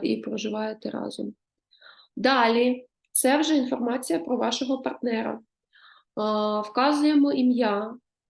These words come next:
вказуємо прізвище, та його або її номер соціального страхування, тобто сім номер, а, дата народження.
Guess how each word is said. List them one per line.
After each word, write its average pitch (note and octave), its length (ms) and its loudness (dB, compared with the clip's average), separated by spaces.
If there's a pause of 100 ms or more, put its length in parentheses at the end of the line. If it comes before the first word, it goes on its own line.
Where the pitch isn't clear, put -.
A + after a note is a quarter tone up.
(220)
вказуємо B3 680 -2
прізвище, A#3+ 920 -2 (640)
та - 140 -2
його A#3 760 4
або G#3+ 240 0
її A3 680 -4 (460)
номер A3+ 540 0 (260)
соціального A3 760 -4
страхування, G3+ 880 -2
тобто A#3 260 -2
сім A#3+ 400 0
номер, B3 420 2 (1160)
а, G#3 120 0
дата B3+ 360 0
народження. A#3 840 0